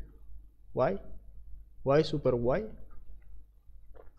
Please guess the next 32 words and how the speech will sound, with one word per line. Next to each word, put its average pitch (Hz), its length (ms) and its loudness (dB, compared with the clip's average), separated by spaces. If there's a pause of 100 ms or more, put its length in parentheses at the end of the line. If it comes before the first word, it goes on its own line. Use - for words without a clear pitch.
(140)
Lo 123 120 2
que 127 80 6
estoy 143 160 8
buscando, 156 360 10
esto 165 200 10
lo 170 100 12
vi 165 160 12
en 160 140 10
la, 120 380 12
haciéndoles 143 560 10
la 120 140 8
review 123 300 8
del 127 180 10
pack 117 160 8
de 117 100 8
mods, 113 220 2
así 117 220 4
que 127 80 6
les 123 140 8
tengo 123 260 4
que 120 80 10
dar 120 160 12
las 120 140 8
gracias 123 340 8
a 120 60 4
ustedes 131 440 8
por 123 200 4
ser 127 280 6
tan 131 240 8 (540)
insufriblemente 135 960 10
insistentes, 123 760 8
¿saben? 147 340 4